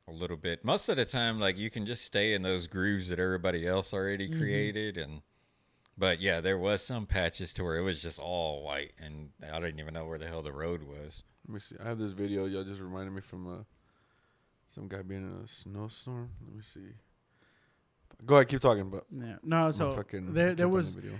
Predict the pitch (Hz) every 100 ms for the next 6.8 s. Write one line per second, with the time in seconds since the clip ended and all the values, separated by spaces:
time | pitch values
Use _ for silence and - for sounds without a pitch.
0 | - 196 208 - - 226 247 226 196 170
1 | 185 156 151 - 170 185 180 214 208 202
2 | 196 160 147 143 131 135 131 123 - -
3 | _ _ _ _ _ - 190 220 254 233
4 | 196 196 196 185 185 180 139 156 123 -
5 | - - 170 - 185 208 175 156 180 180
6 | - 147 131 - 156 143 117